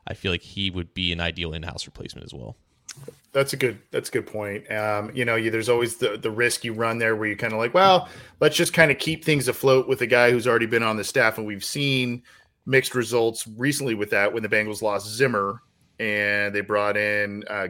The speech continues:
Speaker 2: Guenther, who was a linebackers coach. And it was, you know, you had initially some success, but some other things where it just wasn't the same when Zimmer left there. But, uh, regardless,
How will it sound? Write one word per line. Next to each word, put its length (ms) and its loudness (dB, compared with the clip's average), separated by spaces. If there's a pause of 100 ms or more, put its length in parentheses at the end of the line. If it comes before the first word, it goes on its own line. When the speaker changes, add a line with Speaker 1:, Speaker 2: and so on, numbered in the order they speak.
Speaker 2:
Guenther, 400 -2
who 60 -10
was 120 -10
a 40 -8
linebackers 640 -6
coach. 420 -4
And 100 -10
it 60 -6
was, 260 -6
you 100 -8
know, 80 -6
you 160 -4
had 480 2
initially 480 -4
some 200 -10
success, 480 -4
but 220 -4 (440)
some 220 -4
other 200 2
things 280 -6
where 100 0
it 60 -4
just 240 -4
wasn't 400 0
the 100 -8
same 540 -2 (180)
when 160 -10
Zimmer 320 -6
left 340 -2
there. 220 0
But, 380 -4
uh, 260 2
regardless, 840 0